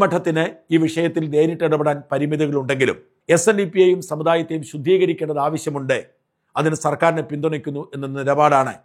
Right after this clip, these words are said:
സച്ചിദാനന്ദ സ്വാമികളുടേത്. സമുദായത്തിന്റെ പൊതുവികാരത്തിന് അനുകൂലമാണ് ശിവഗിരി മഠമെന്ന് അവർ വ്യക്തമാക്കിയിട്ടുണ്ട്. സമുദായാംഗങ്ങളും ശിവഗിരി മഠവും സമുദായ പ്രമാണികളുമൊക്കെ എതിര് നിൽക്കുമ്പോൾ വെള്ളാപ്പള്ളിയുടെ സാമ്രാജ്യം വീഴുമെന്ന് ഉറപ്പായിട്ടുണ്ട്.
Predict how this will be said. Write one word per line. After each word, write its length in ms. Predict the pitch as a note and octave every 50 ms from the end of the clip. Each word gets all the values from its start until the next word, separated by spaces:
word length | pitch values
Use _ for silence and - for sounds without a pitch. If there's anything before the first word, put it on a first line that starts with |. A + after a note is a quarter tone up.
| - - - -
സച്ചിദാനന്ദ 480 | C#3 - - D3+ D3+ C#3+ C3+ B2 C3 B2 -
സ്വാമികളുടേത്. 540 | B2+ B2+ B2 A#2 A#2 A#2 A#2 A#2 A#2 C3 D3 E3+ - _ - - -
സമുദായത്തിന്റെ 540 | D#3 E3+ F3 F3 E3+ E3+ D#3+ E3 D3+ D#3 - D3
പൊതുവികാരത്തിന് 640 | D3 D#3 E3 E3 C#3+ D3+ D3+ C#3+ C3+ - C#3+ C#3+ D3
അനുകൂലമാണ് 540 | D3+ D3 D3+ D#3+ D#3+ D#3 D3 C3+ A#2+ G#2+ - _ _ _ _ _ _ _ -
ശിവഗിരി 300 | - D3 C#3+ D3+ D3+ C#3+ C#3 C#3
മഠമെന്ന് 360 | C3+ C3 C#3 C#3 C3+ C3 C3 C3 - -
അവർ 100 | C3 B2+ B2
വ്യക്തമാക്കിയിട്ടുണ്ട്. 720 | A#2 - - C3 B2+ A#2+ G#2+ - A2+ G2 A2 A2 A#2+ B2 C3+ - - _ _ _ -
സമുദായാംഗങ്ങളും 840 | C#3+ C#3+ D3 C#3+ D3 D3 D3 C#3+ C#3+ C#3+ C3+ C#3+ C#3+ C#3+ C#3 C3+ C3+ B2+ - _ _ -
ശിവഗിരി 380 | C#3+ C#3 C#3 D3 C#3+ C#3+ D3 C3+ C3+
മഠവും 340 | - - C#3 B2+ G#2 E2 - _ _ _ _ _ _ - -
സമുദായ 300 | C3+ D3 D3+ D3+ D3 D3 C3+ -
പ്രമാണികളുമൊക്കെ 720 | C#3+ C#3+ D3 D3 D3 D3 C#3 C#3+ C#3 C3+ C3+ - - C3 A2 F#2+ - _ _ _ - -
എതിര് 180 | C#3 C3 D3 C#3+
നിൽക്കുമ്പോൾ 380 | C#3 C3+ A2 - A#2+ A#2 C3+ F2+ - _ _ _ _ _ _ _ _ -
വെള്ളാപ്പള്ളിയുടെ 560 | B2 C3+ C#3 C#3 C#3 C#3+ C#3 C3+ C3+ B2+ C3 A#2+ -
സാമ്രാജ്യം 480 | C3 C3+ C3+ C#3 C#3 C3 B2 C3 B2+ B2 - _ _ _ _ - B2
വീഴുമെന്ന് 440 | C3 C#3 C#3+ C3 C#3 C3 C3 C3 B2+ A#2+
ഉറപ്പായിട്ടുണ്ട്. 560 | B2+ B2+ C3 A#2+ A#2 G2+ A2+ A#2 A#2 C3